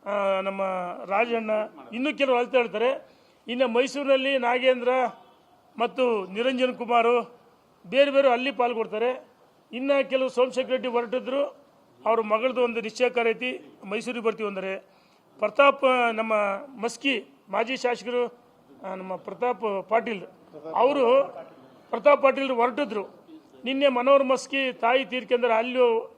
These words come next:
ಹೋಗಿ ಮೈಸೂರಿಗೆ ಬರ್ತೀವಿ ಅಂದ್ರೆ ಇವತ್ತು ಮೈಸೂರಿಗೂ ಕೆಲವ್ರು ಬರ್ತಾ ಇದ್ದಾರೆ. ಇವತ್ತು, ಈಗ ನಾವು ಇವತ್ತು ಕುಡುಮಲೆ ಗಣೇಶನ ದ-, ದರ್ಶನವನ್ನು ಮೂವತ್ತರಿಂದ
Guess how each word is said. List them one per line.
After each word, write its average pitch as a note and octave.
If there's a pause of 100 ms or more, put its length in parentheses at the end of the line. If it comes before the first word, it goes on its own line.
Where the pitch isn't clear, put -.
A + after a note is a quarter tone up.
(240)
ಹೋಗಿ A3+ (140)
ಮೈಸೂರಿಗೆ A3+
ಬರ್ತೀವಿ G#3+
ಅಂದ್ರೆ G#3+
ಇವತ್ತು C4+ (540)
ಮೈಸೂರಿಗೂ C#4+
ಕೆಲವ್ರು C4
ಬರ್ತಾ A#3
ಇದ್ದಾರೆ. G#3+ (1120)
ಇವತ್ತು, C#4+
ಈಗ C#4+
ನಾವು C4+ (100)
ಇವತ್ತು C#4 (140)
ಕುಡುಮಲೆ C4
ಗಣೇಶನ B3
ದ-, A#3 (100)
ದರ್ಶನವನ್ನು A#3+ (100)
ಮೂವತ್ತರಿಂದ A#3